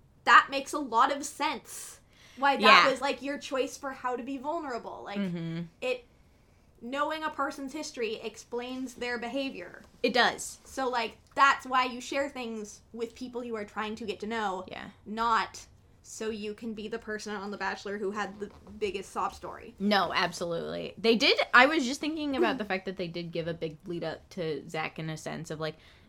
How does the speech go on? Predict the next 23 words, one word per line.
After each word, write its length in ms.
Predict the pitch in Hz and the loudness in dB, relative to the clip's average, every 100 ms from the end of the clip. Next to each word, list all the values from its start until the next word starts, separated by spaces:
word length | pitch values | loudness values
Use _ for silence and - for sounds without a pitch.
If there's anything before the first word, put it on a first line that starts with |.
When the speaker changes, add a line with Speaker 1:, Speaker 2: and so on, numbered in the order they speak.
| - | -14
Speaker 2:
th-, 120 | - | -12
'cause 140 | - 180 | -8 -2
they 120 | 190 | 0
showed 380 | 185 220 214 247 | 0 2 2 2
her 180 | 214 214 | 0 -2
asking 480 | 156 160 - 202 190 | 0 -2 -2 -2 0
multiple 320 | 175 175 175 | -2 -4 -6
times, 240 | 185 160 160 | -4 -4 -6
like, 140 | 123 | -8
"So 160 | - 226 | -6 -4
why 200 | 247 262 | 0 0
are 40 | |
you 160 | 226 190 | 0 -2
still 240 | - 180 | -6 -6
Speaker 1:
Mm-hmm. 120 | 170 277 | -4 -2
Speaker 2:
single?" 500 | - 156 - - - - - - - - - - | -4 -4 -10 -14 -18 -20 -20 -20 -20 -20 -4 6
Speaker 1:
Zach's 260 | 415 427 | 6 6
a 40 | 370 | -2
slow 240 | 285 247 | 0 0
burn. 340 | 240 202 175 240 | 0 -4 -4 2
Speaker 2:
He's 220 | 427 - | 8 12
a 40 | |
s-, 220 | - 523 | 12 12